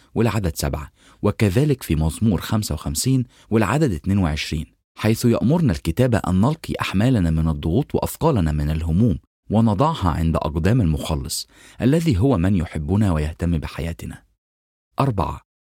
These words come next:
اجعل أسلوب حياتك متناغم مع إرادة الله. حقيقة، نحن مسؤولون عن دعوة كثير من التوتر لحياتنا. عندما نقوم بعمل أشياء لم يقصد الله لنا عملها، ونعيش حياة مصممة لخلق التوتر.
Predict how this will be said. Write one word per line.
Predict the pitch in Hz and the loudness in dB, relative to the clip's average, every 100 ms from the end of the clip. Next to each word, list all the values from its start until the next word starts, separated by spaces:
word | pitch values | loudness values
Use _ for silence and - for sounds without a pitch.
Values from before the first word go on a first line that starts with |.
| _ | _
اجعل | 175 123 80 76 - | 0 0 -2 -4 -8
أسلوب | - 113 131 | -4 -2 -2
حياتك | - 78 113 123 107 - - | -2 -2 -2 0 -2 -4 -4
متناغم | 104 107 90 107 139 104 | -2 0 0 2 2 0
مع | 80 76 78 78 | 0 -2 -4 -4
إرادة | 82 101 95 71 | -2 -2 -2 -6
الله. | 73 85 _ _ _ - | -8 -10 _ _ _ -6
حقيقة، | 143 - 185 87 - 95 85 - | -6 0 0 0 -4 -6 -8 -2
نحن | 160 170 190 | 0 2 2
مسؤولون | 160 90 76 - 85 147 110 | 2 2 0 -2 0 2 2
عن | 80 80 | 0 0
دعوة | 127 98 - | 2 0 0
كثير | 87 - 160 | -6 -2 0
من | 98 80 | 2 0
التوتر | 73 80 92 - 90 80 | 0 0 0 0 -4 -4
لحياتنا. | 80 82 82 - - - _ _ - - | -2 0 -2 -4 -10 -10 _ _ -20 -8
عندما | 92 98 95 92 | 0 2 2 2
نقوم | 92 - 151 | 0 0 2
بعمل | 90 90 104 - | 2 2 0 0
أشياء | - - 131 80 | -4 -2 -2 0
لم | 78 | 0
يقصد | 98 123 - 76 | 0 -2 -4 -4
الله | 73 98 95 | -2 0 0
لنا | 80 98 | 0 0
عملها، | 80 76 92 87 - _ _ - - 101 | 0 0 -2 -2 -8 _ _ -20 -8 0
ونعيش | 127 110 165 - | 0 2 0 -2
حياة | 82 101 | 0 2
مصممة | 117 87 78 78 101 98 | 2 0 0 2 2 2
لخلق | 90 - 170 - | 0 -2 -4 -6
التوتر. | - 78 101 - - | -4 0 0 -2 -16